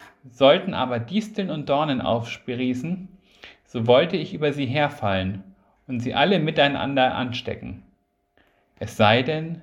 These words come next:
sie suchen Zuflucht bei mir und machen Frieden mit mir. Ja, Frieden mit mir.“ Es wird einst dazu kommen, dass Jakob wurzeln und Israel blühen und grünen wird,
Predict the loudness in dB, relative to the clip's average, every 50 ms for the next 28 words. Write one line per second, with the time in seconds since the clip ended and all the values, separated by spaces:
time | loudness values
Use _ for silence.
0 | -18 _ -12 -10 -8 -6 -4 -2 -2 -2 -2 0 0 0 0 0 0 -4 -6 -6
1 | -6 -4 -2 -2 0 0 0 0 -2 -4 -4 -8 -10 -14 _ _ _ _ _ _
2 | _ _ _ _ _ _ _ _ -8 -6 -4 -4 -4 0 0 0 2 0 -4 -6
3 | -6 -2 0 0 0 2 2 2 2 0 -2 -4 -4 -2 -2 -2 -4 -6 -8 -14
4 | -20 _ _ _ _ _ _ _ _ _ _ _ _ _ _ _ _ -2 0 2
5 | 4 4 4 2 0 -4 -8 -18 _ _ _ _ _ _ _ _ _ _ _ -10
6 | -6 -4 -2 0 0 0 -2 -2 -4 -6 -6 -4 -4 -4 -6 -4 -4 -2 -2 0
7 | -2 -4 -4 -8 -10 -16 _ _ _ _ _ _ _ _ _ _ _ _ _ -20
8 | _ _ _ _ _ _ _ _ _ _ _ _ _ 0 0 0 0 2 2 2
9 | 2 2 0 0 2 2 2 0 -4 -2 -2 -2 -2 -2 -6 -12 -10 -6 -4 -2
10 | -2 -2 -2 -2 -2 -2 -4 -4 -10 -12 -18 -20 _ _ _ _ -4 -4 -4 -4
11 | -4 -2 2 4 4 4 2 0 -4 -6 -6 -4 -4 -4 -4 -4 -6 -6 -4 -4
12 | -2 -2 -2 -4 -6 -10 _ _ _ _ _ _ -10 -8 -6 -2 -2 -2 -2 -2
13 | -2 0 0 -2 -4 -4 -4 -2 2 2 2 2 0 -2 -4 -6 -10 -12 -10 -10
14 | -6 -6 -2 0 0 2 4 2 2 2 0 -2 -4 -4 -8